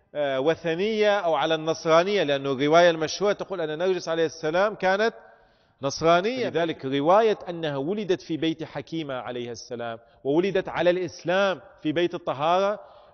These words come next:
رواية بالمقاييس التاريخية معتبرة، بل في غاية ال-، الاعتبار. زين، الآن ما هي جنسيتها؟ هذا الأمر الثالث. عندنا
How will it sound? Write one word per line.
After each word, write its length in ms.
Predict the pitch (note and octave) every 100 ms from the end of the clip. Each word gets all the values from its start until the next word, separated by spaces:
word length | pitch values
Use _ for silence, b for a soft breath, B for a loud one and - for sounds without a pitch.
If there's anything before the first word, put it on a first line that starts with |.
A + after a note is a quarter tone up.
| A#2+
رواية 460 | C#3 D3+ F#3+ F#3
بالمقاييس 720 | C#3+ D3+ D3 C#3+ D3+ F3+ G#3 F#3
التاريخية 800 | - E3+ E3 D#3 D3+ E3+ D#3+
معتبرة، 640 | D3 D3 B2 G3 G3+ G#3+ G#3
بل 220 | F3 E3
في 240 | - E3
غاية 460 | D3+ E3+ G3+ A3 A3 A3
ال-، 240 | A#3 C4 - - - _ E3+
الاعتبار. 680 | D#3+ A#2+ - G#2 G2 G2 _ _ _ _ _ _ _ _ -
زين، 240 | A#2+ C3 -
الآن 320 | F3 A#3 B3
ما 200 | B3+ C4+
هي 140 | A#3 A3+
جنسيتها؟ 960 | A3 G#3 G#3+ G#3 G3+ E3 C#3 C#3+ F3 - _ _
هذا 100 | -
الأمر 200 | F3 D#3
الثالث. 360 | C#3 - A#2 F#2+ - _ _ _ _ _ _ _ _ _ _ _ _ _ _ _ -
عندنا 680 | D#3 C4 A3+ A3+ A3+ B3+